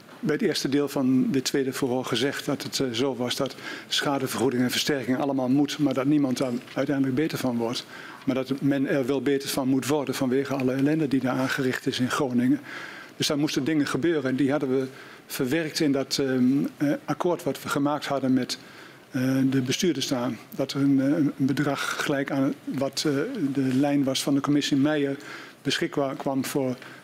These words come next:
eh, leefbaarheid, voor, eh, voor, eh, voor de monumenten, voor, eh, voor de, voor de economische, eh, economische ontwikkeling van het gebied, voor s-, voor, eh,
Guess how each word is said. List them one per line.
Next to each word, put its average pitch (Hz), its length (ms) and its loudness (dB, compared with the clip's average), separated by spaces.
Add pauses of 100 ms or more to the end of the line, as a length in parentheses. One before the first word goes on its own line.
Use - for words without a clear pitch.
(120)
eh, 131 120 0
leefbaarheid, 139 720 2
voor, 131 460 0
eh, 131 180 0 (100)
voor, 143 300 -2
eh, 254 60 2 (220)
voor - 160 -4
de 131 60 4
monumenten, 139 680 4 (460)
voor, 127 480 -2 (360)
eh, 127 220 -2 (180)
voor 143 200 -4
de, - 160 -2
voor - 160 -6
de - 120 -4 (200)
economische, 143 580 2 (640)
eh, 170 200 0
economische 143 420 2
ontwikkeling 143 440 2
van 147 120 0
het 139 120 -2
gebied, 147 400 0 (420)
voor 135 320 -2
s-, - 140 -2 (140)
voor, 147 340 -2 (240)
eh, 135 140 -2